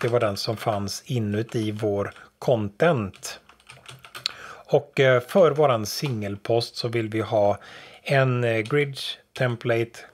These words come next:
columns och, eh, låt oss säga trettio procent. Vi kan väl använda lite procent, det har vi inte gjort på länge. Trettio procent och sjuttio procent får den där bli.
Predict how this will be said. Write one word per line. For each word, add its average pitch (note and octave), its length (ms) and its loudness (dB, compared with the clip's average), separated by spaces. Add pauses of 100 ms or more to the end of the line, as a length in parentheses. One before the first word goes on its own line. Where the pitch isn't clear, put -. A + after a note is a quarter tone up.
(180)
columns A2 800 0 (100)
och, - 480 0
eh, G#2+ 400 0 (320)
låt F#3+ 220 2
oss E3 80 2
säga A2 320 2
trettio - 420 -2
procent. D#3 720 0
Vi A2 40 -4
kan A#2 160 -2
väl C3 120 2
använda C#3+ 320 0
lite C#3 280 -2
procent, D#3 640 -2
det C3+ 60 0
har C3+ 40 -4
vi E3+ 60 0
inte D#3 160 -2
gjort C#3 160 0
på C3+ 100 0
länge. G#2+ 360 0 (400)
Trettio G3+ 320 -2
procent D#3+ 480 2
och C#3+ 200 0
sjuttio - 440 -4
procent A#2+ 440 -2
får A2+ 120 -4
den G#2+ 100 -6
där G2+ 160 -2
bli. G#2 140 -8